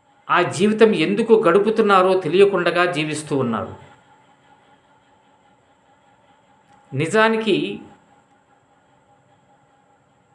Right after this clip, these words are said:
బ్రాహ్మణ యువతులు ఇలాంటి కళలను అభ్యసించినట్లయితే సంస్కారం కూడా అబ్బుతుంది,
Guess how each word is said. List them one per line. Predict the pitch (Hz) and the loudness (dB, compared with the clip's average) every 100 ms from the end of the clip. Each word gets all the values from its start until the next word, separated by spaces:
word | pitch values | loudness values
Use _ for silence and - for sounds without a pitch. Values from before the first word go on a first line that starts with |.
| _ | _
బ్రాహ్మణ | 117 139 165 220 214 214 180 | -8 0 2 4 2 2 0
యువతులు | 165 208 214 170 214 220 - - _ - | 2 2 2 -2 -2 -8 -16 -20 _ -14
ఇలాంటి | 156 190 196 185 170 - | -2 -2 -2 -4 -6 -4
కళలను | 170 214 220 208 147 | 0 2 2 2 -2
అభ్యసించినట్లయితే | 143 208 202 208 208 180 - 175 170 180 175 - | -2 -2 -2 -2 -2 -4 -4 -4 -2 -2 -2 -2
సంస్కారం | 156 196 - 208 196 190 190 - | -2 -2 -4 -2 0 0 -4 -2
కూడా | 185 196 | 2 2
అబ్బుతుంది, | 131 127 123 101 92 | 2 -8 -10 -12 -12